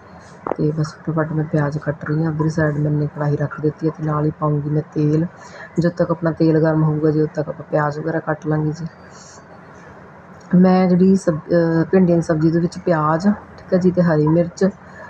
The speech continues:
ਤੇ ਟਮਾਟਰ, ਤਿੰਨ ਚੀਜ਼ਾਂ ਪਾਉਣੀਆਂ। ਕਈ ਇਹਦੇ ਵਿੱਚ ਲਸਣ ਵੀ ਪਾ ਦਿੰਦੇ ਆ, but ਨਹੀਂ, ਮੈਨੂੰ ਲੱਗਦਾ ਵੀ ਬਹੁਤ ਘੱਟ ਲੋਕ ਪਾਉਂਦੇ ਹੋਣਗੇ ਲਸਣ। ਕਿਹੜੇ ਕਿਹੜੇ ਪਾਉਂਦੇ ਆ, ਜ਼ਰੂਰ ਦੱਸਿਓ। ਬਾਕੀ ਇਸੇ ਤਰੀਕੇ ਨਾਲ ਹੀ, ਹਨਾ, ਜਿਹੜੀ ਸਬਜ਼ੀ ਬਣਦੀ ਆ, ਕਾਫੀ ਜ਼ਿਆਦਾ ਟੇਸਟੀ ਸਬਜ਼ੀ ਬਣੀ ਸੀਗੀ। ਲਓ ਜੀ, ਪਿਆਜ਼ ਵਗੈਰਾ ਕੱਟ ਲਏ ਨੇ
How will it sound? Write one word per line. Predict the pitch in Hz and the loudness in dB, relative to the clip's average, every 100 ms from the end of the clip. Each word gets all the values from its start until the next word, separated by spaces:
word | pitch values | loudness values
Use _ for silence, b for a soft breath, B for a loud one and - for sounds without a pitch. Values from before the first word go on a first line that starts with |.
| B B - | B B -6
ਤੇ | |
ਟਮਾਟਰ, | 160 165 151 - 151 | 0 2 0 -4 -4
ਤਿੰਨ | 175 165 | 0 2
ਚੀਜ਼ਾਂ | 170 160 160 | 2 0 -2
ਪਾਉਣੀਆਂ। | 151 151 | 0 -2
ਕਈ | 156 180 185 | 0 2 4
ਇਹਦੇ | 185 | 4
ਵਿੱਚ | 185 180 | 4 4
ਲਸਣ | 185 180 160 | 2 2 0
ਵੀ | 160 - | 0 0
ਪਾ | 160 | 0
ਦਿੰਦੇ | 156 151 156 | 0 0 0
ਆ, | |
but | 156 151 | 0 0
ਨਹੀਂ, | 170 156 | 2 2
ਮੈਨੂੰ | 165 165 160 | 2 2 0
ਲੱਗਦਾ | 160 156 151 | 0 -2 -2
ਵੀ | 156 160 160 156 - | -2 0 -2 -4 -2
ਬਹੁਤ | 170 175 190 | 0 0 0
ਘੱਟ | 185 | -2
ਲੋਕ | 170 156 | 0 0
ਪਾਉਂਦੇ | 160 165 156 | -2 -4 0
ਹੋਣਗੇ | 151 156 165 | 2 2 2
ਲਸਣ। | 175 170 170 | 2 0 -4
ਕਿਹੜੇ | 165 175 185 | -4 -2 2
ਕਿਹੜੇ | 190 | 2
ਪਾਉਂਦੇ | 190 180 160 165 | 2 2 2 2
ਆ, | |
ਜ਼ਰੂਰ | 160 156 165 | 2 0 2
ਦੱਸਿਓ। | 175 - 180 202 B B B B B 185 | 0 0 -2 -2 B B B B B -6
ਬਾਕੀ | 190 196 | -4 0
ਇਸੇ | 190 196 | 0 0
ਤਰੀਕੇ | 190 185 185 | -2 0 2
ਨਾਲ | 180 175 | 2 2
ਹੀ, | 170 | 2
ਹਨਾ, | 170 180 | 4 4
ਜਿਹੜੀ | 175 175 | 4 2
ਸਬਜ਼ੀ | 180 151 165 156 | 0 -2 -2 0
ਬਣਦੀ | 151 143 151 | 0 2 2
ਆ, | 160 | 0
ਕਾਫੀ | 151 147 165 | 0 -4 0
ਜ਼ਿਆਦਾ | 165 165 | 0 0
ਟੇਸਟੀ | 156 143 - | -2 -2 -4
ਸਬਜ਼ੀ | 151 156 139 156 | -4 -4 -4 -2
ਬਣੀ | 151 147 | 0 0
ਸੀਗੀ। | 139 165 175 214 B B B B B B - - | -2 -4 -6 -8 B B B B B B -8 -2
ਲਓ | 156 | 0
ਜੀ, | 156 | 0
ਪਿਆਜ਼ | 156 160 151 | 0 0 0
ਵਗੈਰਾ | 151 156 | 0 0
ਕੱਟ | 147 147 - | 0 -4 -4
ਲਏ | 151 | -2
ਨੇ | 156 | 0